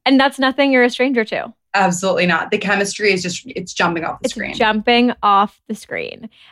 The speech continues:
Speaker 1: So Serena was in L A, I'd say, like, three weeks ago, and we had such a boss bitch lunch. It was so much fun. And we were hoping to do this in person, but that didn't get to happen today,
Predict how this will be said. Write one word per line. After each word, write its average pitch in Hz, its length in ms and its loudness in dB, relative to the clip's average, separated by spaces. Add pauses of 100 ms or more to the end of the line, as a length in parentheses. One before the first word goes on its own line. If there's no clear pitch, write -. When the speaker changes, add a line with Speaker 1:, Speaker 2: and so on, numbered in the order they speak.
Speaker 1:
So 262 140 2
Serena 254 400 2
was 254 100 4
in 269 80 0
L 247 220 2
A, 196 360 2
I'd 208 200 -6
say, 196 100 -2
like, 202 260 -2
three 202 220 -6
weeks 240 320 -8
ago, 302 320 6
and 233 80 0
we 240 80 2
had 214 220 0
such 233 160 -4
a 226 40 -2
boss 196 280 0
bitch - 280 -6
lunch. 220 320 -2
It - 80 0
was 233 120 -4
so 208 160 -2
much 208 180 -4
fun. 233 480 0
And 214 220 -2
we 208 100 0
were 214 100 0
hoping 220 340 0
to 240 60 -8
do 220 120 2
this 208 140 0
in 214 100 0
person, 233 480 2
but 214 180 0
that 202 240 0
didn't 285 220 0
get 269 160 0
to 269 60 -6
happen 233 340 0
today, 233 440 2